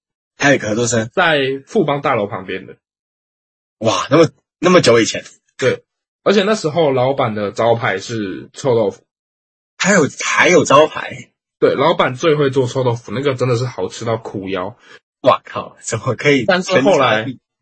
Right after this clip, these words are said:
Speaker 2: 没有，重点是后来因为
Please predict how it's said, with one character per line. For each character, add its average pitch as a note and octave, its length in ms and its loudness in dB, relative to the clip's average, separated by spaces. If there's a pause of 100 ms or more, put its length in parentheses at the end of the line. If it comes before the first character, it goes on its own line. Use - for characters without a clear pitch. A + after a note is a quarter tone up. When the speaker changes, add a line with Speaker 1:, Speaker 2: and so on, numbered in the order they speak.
(380)
Speaker 2:
没 F#3+ 120 -2
有， A3 100 0
重 A3 160 2
点 B2+ 140 2
是 C3+ 260 -4 (260)
后 E3 120 4
来 A#2 180 4
因 A#2+ 180 -2
为 A#2+ 380 2